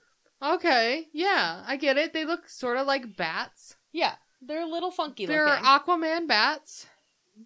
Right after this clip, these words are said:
Speaker 2: They're bats, yeah.
Speaker 1: Yeah.
Speaker 2: With those huge ears they apparently have.
Speaker 1: Yeah.
Speaker 2: So the men went, investigated and started to shoot at them because they were,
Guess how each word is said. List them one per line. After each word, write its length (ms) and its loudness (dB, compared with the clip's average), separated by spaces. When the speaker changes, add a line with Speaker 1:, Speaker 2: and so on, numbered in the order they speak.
Speaker 2:
They're 140 0
bats, 420 -2
yeah. 280 0
Speaker 1:
Yeah. 260 -4
Speaker 2:
With 140 -8
those 200 -2
huge 420 -6
ears 260 -4
they 160 -2
apparently 480 -8
have. 280 -6
Speaker 1:
Yeah. 280 0
Speaker 2:
So 600 2
the 80 -2
men 240 -2
went, 240 -8
investigated 840 -2
and 440 -4
started 340 -2
to 80 -8
shoot 240 -2
at 140 -4
them 160 0
because 240 -6
they 220 -2
were, 420 -6